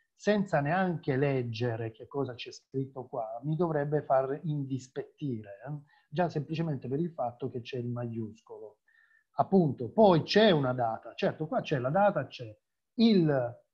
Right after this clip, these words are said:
il, l'autore c'è, potrei andare ad esempio a controllare che tipo di notizie pub-, pubblica Alvaro Porfido. Eh?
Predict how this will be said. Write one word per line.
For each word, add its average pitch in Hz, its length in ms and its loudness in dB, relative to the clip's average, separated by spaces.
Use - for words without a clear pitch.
il, 180 140 4
l'autore 202 720 6
c'è, 156 360 4
potrei 196 300 2
andare 170 340 2
ad 226 100 -4
esempio 143 440 -6
a 226 100 -6
controllare 135 560 -4
che 165 220 -4
tipo 156 540 -4
di 143 280 -6
notizie 156 540 -6
pub-, 160 480 -2
pubblica 196 560 0
Alvaro 147 640 2
Porfido. 131 800 -6
Eh? 170 380 -2